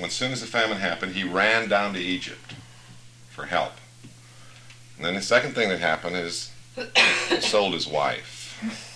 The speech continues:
I mean, he made, we're talking, he made big-time mistakes. He constantly made mistakes. You know, God told him that he was gonna have a child of the promise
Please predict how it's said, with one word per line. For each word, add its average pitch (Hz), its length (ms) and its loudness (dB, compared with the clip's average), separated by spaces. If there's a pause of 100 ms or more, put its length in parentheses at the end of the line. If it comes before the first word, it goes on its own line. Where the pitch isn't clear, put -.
(1300)
I - 60 -8
mean, 98 120 -2
he 107 80 -2
made, 117 300 4 (180)
we're 110 120 -2
talking, 95 340 4
he 104 100 -4
made 92 240 -2 (180)
big-time 92 420 -2
mistakes. 78 520 -8
He 82 80 -10
constantly 82 680 -4
made 71 240 -8
mistakes. - 720 -8 (1120)
You 78 60 -8
know, 80 300 -4 (260)
God 98 300 8
told 104 220 6
him 101 100 4
that 87 120 0
he 98 100 -4
was 90 120 -2
gonna 90 160 -2
have 90 140 -2
a 85 60 -2
child 101 680 4 (580)
of 82 160 -4
the - 60 -8
promise 107 800 0